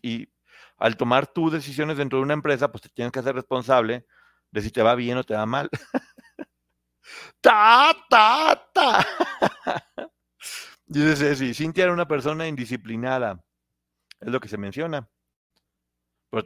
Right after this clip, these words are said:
a mí no me consta, por eso no quiero decir. Hoy por hoy tiene un matrimonio muy bonito con Quique, eh, y tal vez aprendió, estaba muy jovencita en ese momento y tal vez el tiempo le dio la madurez y tal vez hace un muy buen trabajo, no hay por qué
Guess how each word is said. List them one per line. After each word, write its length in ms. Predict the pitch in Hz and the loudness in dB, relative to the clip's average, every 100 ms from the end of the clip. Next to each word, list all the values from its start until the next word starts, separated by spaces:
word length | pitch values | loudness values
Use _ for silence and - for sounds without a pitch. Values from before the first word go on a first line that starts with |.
| - | -6
a 120 | 87 | -8
mí 120 | 107 | -6
no 80 | 117 | -4
me 120 | 117 | -4
consta, 300 | 156 170 120 | -4 -4 -4
por 100 | 101 | -6
eso 80 | 110 | -6
no 100 | 123 | -6
quiero 140 | 127 | -4
decir. 220 | 117 165 139 | -4 -4 -4
Hoy 140 | 110 117 | -4 2
por 200 | 151 147 | 4 4
hoy 280 | 151 160 - _ _ _ | 2 0 -10 _ _ _
tiene 140 | 131 | -4
un 60 | 143 | 0
matrimonio 360 | 143 127 127 139 | 0 0 -2 -2
muy 120 | 139 | -2
bonito 340 | 135 131 139 | -4 -4 -6
con 160 | 110 101 | -6 -10
Quique, 460 | 113 123 156 170 - _ - | -12 -10 -6 -6 -8 _ -14
eh, 960 | 101 98 92 92 92 90 90 87 107 - | -10 -8 -10 -10 -12 -12 -14 -14 -14 -14
y 100 | 110 | 2
tal 180 | 139 | 2
vez 120 | 180 214 | 4 -2
aprendió, 540 | - 151 139 165 262 | -4 -4 -2 -2 -2
estaba 220 | - 160 | 2 2
muy 100 | 170 | 2
jovencita 460 | 170 170 143 139 160 | -2 -2 -2 -4 -4
en 60 | |
ese 120 | 151 156 | -4 -4
momento 320 | 131 131 147 | -2 -2 -4
y 60 | |
tal 160 | 135 131 | -2 2
vez 240 | 143 143 _ _ - _ | 2 -2 _ _ -20 _
el 140 | 113 107 | -8 -2
tiempo 300 | 127 127 147 | -2 2 2
le 120 | 123 | 2
dio 120 | 113 | 0
la 120 | 131 | 0
madurez 420 | 131 117 113 123 135 | 0 0 0 -2 -2
y 40 | |
tal 180 | 127 135 | -2 -2
vez 80 | 135 | -2
hace 160 | 131 | -4
un 100 | 147 | -4
muy 80 | 143 | -4
buen 200 | 135 143 | -4 -4
trabajo, 560 | 139 135 139 147 127 113 | -2 2 2 0 -6 -6
no 140 | 117 | -6
hay 80 | 123 | -6
por 200 | 117 135 | -4 -8
qué 580 | - 135 147 135 104 92 | -4 -2 0 -2 -6 -10